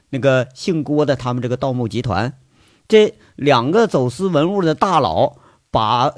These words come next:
把这个队伍啊给放在云城，公司呢安在哪儿了？安在澳门了，家人家安在香港了。这几个地方的警察协同作战，才把这个团伙一网打尽，足足耗时就用了六个月，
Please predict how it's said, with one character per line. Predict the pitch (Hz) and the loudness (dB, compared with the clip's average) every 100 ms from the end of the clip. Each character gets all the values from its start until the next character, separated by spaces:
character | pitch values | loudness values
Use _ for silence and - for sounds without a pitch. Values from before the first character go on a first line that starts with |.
| 110 | -8
把 | - 127 | -2 0
这 | 175 | 2
个 | 180 | 0
队 | 214 196 | 2 2
伍 | 127 | 2
啊 | 131 131 | 2 2
给 | 127 | 0
放 | 170 160 | -2 2
在 | 147 139 | 2 2
云 | 107 135 165 | 0 -2 0
城， | 123 143 - _ _ | 0 -2 -8 _ _
公 | - 247 262 | 4 6 4
司 | 214 247 254 | 2 0 2
呢 | 233 214 _ _ | 0 -4 _ _
安 | 196 | 0
在 | 208 202 | 2 2
哪 | 156 | 2
儿 | |
了？ | 151 156 - | 2 0 -4
安 | 190 | -4
在 | 208 | -2
澳 | - 269 277 | 0 4 6
门 | 180 147 | 4 4
了， | 147 147 _ _ _ _ | 4 0 _ _ _ _
家 | 196 226 233 - - - | 2 4 4 -2 -10 -10
人 | - 180 | -2 2
家 | 226 | 2
安 | - 220 | 0 2
在 | 233 | 2
香 | 208 214 226 247 | 2 2 2 4
港 | 160 76 87 | 2 0 0
了。 | 143 - _ _ _ _ _ | 0 0 _ _ _ _ _
这 | - 269 | 2 4
几 | 190 147 | 2 0
个 | 135 196 | 2 2
地 | 285 | 4
方 | 233 214 | 4 2
的 | 202 | 2
警 | 151 | 0
察 | 123 170 | 0 0
协 | - 151 254 | -2 2 4
同 | 196 180 | 4 2
作 | 175 160 | 2 2
战， | 151 127 - | 2 -2 -12
才 | - 160 | -2 2
把 | 165 131 | 2 2
这 | 156 | 2
个 | 139 | 0
团 | 123 139 | -2 -2
伙 | 110 | -4
一 | 160 170 | -2 -2
网 | 107 113 | 0 -2
打 | 82 | -6
尽， | 98 107 _ _ _ _ | -8 -10 _ _ _ _
足 | - 240 285 | -2 0 2
足 | 180 | 2
耗 | 214 247 214 | 2 2 0
时 | 147 151 | 0 -2
就 | 170 170 | 0 0
用 | 170 | 2
了 | 139 | 2
六 | 175 180 | 2 0
个 | 113 | 0
月， | 101 107 | -2 -4